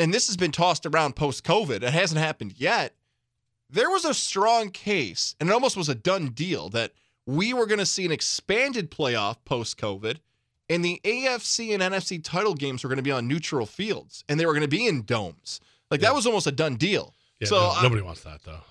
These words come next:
Speaker 1: I would s-, I would agree with you, but this could be the, let's say the game's terrible. Let, let's say both weather games have a huge impact on the game. We saw Chiefs, actually a part of this, Chiefs and the Bills. Hey, the overtime rule affected the outcome of the game.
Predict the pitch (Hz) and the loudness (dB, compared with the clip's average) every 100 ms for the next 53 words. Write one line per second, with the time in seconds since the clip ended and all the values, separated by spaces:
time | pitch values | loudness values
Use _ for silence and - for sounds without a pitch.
0 | - 160 214 208 170 - - 156 160 131 | 0 2 2 0 -2 -2 -2 2 2 0
1 | 107 208 196 113 98 80 - _ _ - | -2 -2 0 -2 -4 -8 -10 _ _ -8
2 | 123 240 190 120 - _ _ _ _ _ | 4 6 6 2 -6 _ _ _ _ _
3 | _ - 120 147 240 - - 220 202 165 | _ -10 -2 2 4 2 -2 -2 0 -2
4 | 196 165 143 113 - _ _ _ 156 - | -2 0 -2 -6 -14 _ _ _ -4 0
5 | 180 151 147 139 - 143 123 120 95 104 | -2 -2 -2 -4 -6 -2 0 0 -4 -8
6 | _ 131 135 151 - 165 135 170 185 190 | _ -2 2 0 2 0 2 2 2 2
7 | 175 156 156 143 127 - 170 151 143 147 | 0 0 -2 -2 -4 -6 -6 -2 -2 0
8 | 135 131 123 117 117 98 _ _ - 123 | -2 -2 -4 -2 -4 -4 _ _ -6 -2
9 | 190 277 294 - 147 95 98 139 170 _ | 0 0 0 0 0 -2 -4 -8 -10 _
10 | - - 202 233 151 - - 117 113 - | -10 -4 -2 -2 -4 -6 -8 -4 -4 -4
11 | 101 170 151 104 - 262 254 196 147 - | -2 0 0 -2 -4 -6 -4 -2 -2 -2
12 | - - _ _ - 113 87 - _ _ | -8 -16 _ _ -2 -2 -4 -10 _ _
13 | _ _ - 120 214 214 233 220 196 196 | _ _ -4 2 4 4 0 2 2 2
14 | 160 165 165 165 190 - 175 165 180 165 | 2 2 2 -2 -6 -4 0 0 -2 -2
15 | 151 131 139 143 135 127 110 110 110 110 | 2 2 0 -2 -2 -2 -4 -4 -4 -6